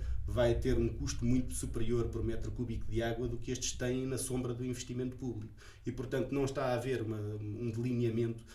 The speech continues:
de prioridades sobre como é que esta água deve ser aplicada. E isso é um problema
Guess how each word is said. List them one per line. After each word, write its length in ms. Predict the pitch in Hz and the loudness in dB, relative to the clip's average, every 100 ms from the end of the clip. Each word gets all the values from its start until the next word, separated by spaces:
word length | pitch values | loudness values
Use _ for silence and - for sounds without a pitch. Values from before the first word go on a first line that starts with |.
| - - | -18 -8
de 140 | 113 117 | -2 -2
prioridades 680 | 113 117 110 107 110 110 | 0 0 0 0 -2 -4
sobre 220 | - 120 - | -4 -6 -6
como 160 | 127 | -6
é 20 | |
que 80 | 127 | -6
esta 180 | 123 131 | -6 -6
água 220 | 127 127 | -6 -6
deve 160 | 131 117 | -6 -6
ser 160 | 135 | -6
aplicada. 580 | 127 - 131 127 110 104 - | -6 -8 -10 -8 -8 -8 -8
E 140 | 104 | -4
isso 200 | 104 - | -4 -2
é 60 | 110 | -2
um 80 | 107 | -2
problema 500 | 113 104 110 123 | -4 -2 0 0